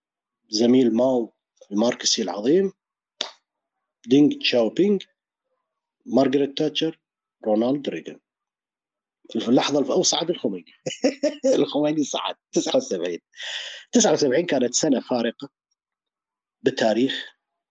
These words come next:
العالم حقيقة، يعني سنة فارقة. نرجع للخمسة وسبعين. الكارثة اللي عاشتها مدينة نيويورك نفس اللي عاشتها مدينة لندن. إفلاس،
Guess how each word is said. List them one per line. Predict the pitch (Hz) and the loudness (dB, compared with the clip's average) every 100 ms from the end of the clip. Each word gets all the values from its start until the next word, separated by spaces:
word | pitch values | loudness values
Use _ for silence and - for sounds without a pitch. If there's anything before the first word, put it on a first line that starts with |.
| - | -4
العالم | - - - - _ _ _ | -4 -4 -8 -12 _ _ _
حقيقة، | - - 120 - - - - _ | -4 -2 -2 -2 -8 -16 -20 _
يعني | - 107 | -14 -6
سنة | - 135 | 0 0
فارقة. | 131 - - - - - - _ _ _ _ _ _ _ _ _ _ _ _ _ _ _ _ 202 | 0 -8 -14 -16 -20 -20 -20 _ _ _ _ _ _ _ _ _ _ _ _ _ _ _ _ 4
نرجع | 226 226 | 6 4
للخمسة | 226 233 226 190 | 2 0 0 0
وسبعين. | 151 110 190 190 _ _ _ _ _ _ _ _ _ _ _ _ _ - _ _ _ - | 0 -2 -6 -10 _ _ _ _ _ _ _ _ _ _ _ _ _ -20 _ _ _ -4
الكارثة | 131 190 214 196 | 2 4 4 2
اللي | 180 | 0
عاشتها | 175 185 185 | 0 -2 0
مدينة | 175 170 196 180 | 0 2 -2 0
نيويورك | 190 190 196 | 0 0 -4
نفس | 185 175 | -2 0
اللي | 151 | 0
عاشتها | 131 160 156 | 0 -4 0
مدينة | 131 127 165 165 | -2 0 -2 -2
لندن. | 107 - - _ _ _ _ _ _ - - _ _ - | -6 -6 -16 _ _ _ _ _ _ -20 -20 _ _ -8
إفلاس، | - 127 143 139 - | -2 0 2 0 -6